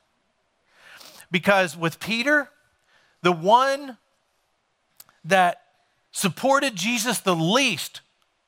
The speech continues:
when he really needed it turned out to be the one that was gonna help the most when Jesus said, "Go be my witnesses."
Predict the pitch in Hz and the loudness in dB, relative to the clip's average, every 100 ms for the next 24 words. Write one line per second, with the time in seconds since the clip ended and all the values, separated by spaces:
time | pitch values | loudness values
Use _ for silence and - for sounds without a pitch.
0 | _ _ _ _ _ - 180 175 151 160 | _ _ _ _ _ -4 0 0 -2 -2
1 | 240 240 226 226 220 185 139 120 _ _ | 2 2 0 -2 0 -2 -4 -10 _ _
2 | _ _ _ _ _ - 214 190 190 196 | _ _ _ _ _ -2 0 4 4 4
3 | - 170 160 147 160 165 160 135 147 127 | 0 -8 -8 -4 0 0 -2 -8 -8 -6
4 | 117 170 160 _ _ 143 135 127 139 113 | -2 0 0 _ _ -6 -6 0 -2 -2
5 | - - - _ _ _ _ _ - 143 | -8 -14 -16 _ _ _ _ _ -12 -10
6 | 113 143 139 135 - 156 135 117 113 _ | -8 -6 -6 -6 -6 -2 0 -2 -8 _
7 | _ _ _ 131 123 143 131 135 131 123 | _ _ _ -8 0 0 0 -4 -2 -2
8 | 117 123 117 104 - 104 - | -2 -12 -16 -18 -18 -18 -20